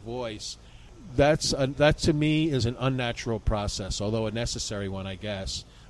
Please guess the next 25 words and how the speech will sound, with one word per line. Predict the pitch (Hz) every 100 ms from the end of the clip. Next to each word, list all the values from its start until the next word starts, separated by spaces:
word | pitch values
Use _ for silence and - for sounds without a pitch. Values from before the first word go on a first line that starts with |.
| -
But | 113 110
I | 120
find | - 143 127
it |
very | 113 127 120
hard | 113 120 117 - - - -
as | 139 139
a | 123
writer | 117 117 123 113
to | 104 - 113
try | 101 120 117
to | 107
write | 104 107 113
in | 113
another | 110 117 127 113
writer's | 104 101 98 -
voice. | 110 120 110 -
It's | 101
very | - 123 113
diff-, | 104 110 - - -
difficult | 170 170 135
for | - 113
me, | 120 113
at | 98 101
least. | 95 90 -